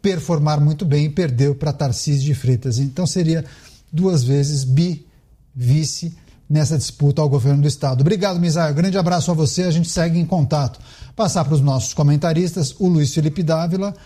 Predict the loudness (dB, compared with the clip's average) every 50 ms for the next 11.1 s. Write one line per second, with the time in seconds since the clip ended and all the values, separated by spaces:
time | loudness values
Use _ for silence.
0 | -20 -20 _ -6 -4 -4 -2 0 0 0 0 0 0 0 0 -2 -2 -2 -2 0
1 | 0 0 0 -2 0 0 0 0 0 -2 -2 0 0 0 0 0 0 0 0 2
2 | 2 0 0 0 -2 -2 0 0 -2 -2 -2 -4 -6 -8 -8 -8 -12 -16 -18 -20
3 | -20 -20 _ _ -4 -4 -2 0 0 0 0 -2 -2 -2 -2 0 0 0 -2 -2
4 | -2 -2 -2 0 0 0 -2 -2 -2 0 0 0 0 0 0 -2 -2 -2 -2 -4
5 | -4 -6 -10 -14 -18 -20 -20 -20 -20 _ _ 0 2 2 4 2 2 0 0 0
6 | 0 0 0 0 0 -2 0 0 0 0 0 0 -2 -2 -2 0 0 0 0 -2
7 | -4 -4 -2 0 0 0 0 0 0 0 0 0 0 0 0 0 0 0 0 0
8 | -2 -4 -4 -6 -8 -14 -20 -20 -20 _ -4 -2 -2 -2 0 0 0 0 0 0
9 | 0 0 0 -2 -2 -2 0 0 0 0 -2 -2 -2 0 0 0 0 0 0 -2
10 | -2 0 -2 -2 -2 0 0 0 0 0 0 -2 -2 0 0 0 0 0 0 -2
11 | -2 -4